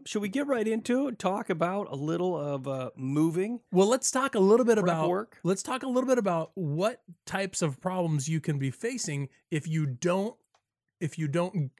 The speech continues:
Speaker 2: put enough thought into the move. And here's a primary example. Um, we were moving my brother from, from Federal Way, Washington to Oregon, right? And, um, and we were driving down I five,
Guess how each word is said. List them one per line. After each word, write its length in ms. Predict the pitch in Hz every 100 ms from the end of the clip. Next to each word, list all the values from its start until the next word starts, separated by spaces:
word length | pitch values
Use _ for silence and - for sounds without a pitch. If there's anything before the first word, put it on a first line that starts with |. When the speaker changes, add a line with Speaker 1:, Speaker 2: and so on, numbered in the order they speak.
| _
Speaker 2:
put 160 | 190 170
enough 280 | 160 160 -
thought 280 | 160 151
into 240 | 147 143 139
the 100 | 131
move. 400 | 143 143 110 _ _ - -
And 100 | 147
here's 240 | 180 170 151
a 60 |
primary 400 | - 156 147 139
example. 420 | 127 139 131 143 _ _ _ - _ _ -
Um, 260 | 143 139
we 100 | 170
were 160 | 214 160
moving 360 | 165 160 160 147
my 180 | 139
brother 440 | 127 143 156 143 123
from, 540 | - 143 135 131 127 - _ _ _ -
from 260 | - 135
Federal 340 | - 165 165 143
Way, 160 | 143
Washington 640 | 131 135 135 143 131 117 120 _ - 143
to 100 | 147
Oregon, 500 | 143 139 135 123 120 _ _ -
right? 260 | 135 143 - _ _ _ - - _ -
And, 360 | 151 139 131
um, 260 | 135 127 127
and 180 | 147 131
we 120 | 170
were 200 | 175 147
driving 400 | 131 156 147 139
down 280 | 135 139 135
I 220 | - 139
five, 640 | 135 147 139 113 117 135